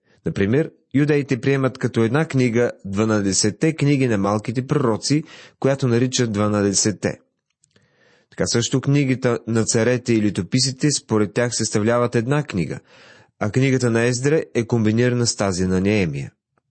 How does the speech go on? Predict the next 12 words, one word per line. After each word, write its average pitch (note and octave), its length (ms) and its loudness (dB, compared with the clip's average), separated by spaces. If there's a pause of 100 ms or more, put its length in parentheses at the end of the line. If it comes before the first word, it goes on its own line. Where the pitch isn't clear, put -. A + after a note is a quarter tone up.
(1800)
По A2 100 0
времето A2+ 320 0
на G#2 80 2
Христос B2 420 -2
юдеите C#3 440 2
групирали B2 520 2
старозаветните A#2+ 800 0
книги B2+ 280 0
в A#2+ 220 0
три E3+ 120 2
основни G2 400 0
части: - 500 -6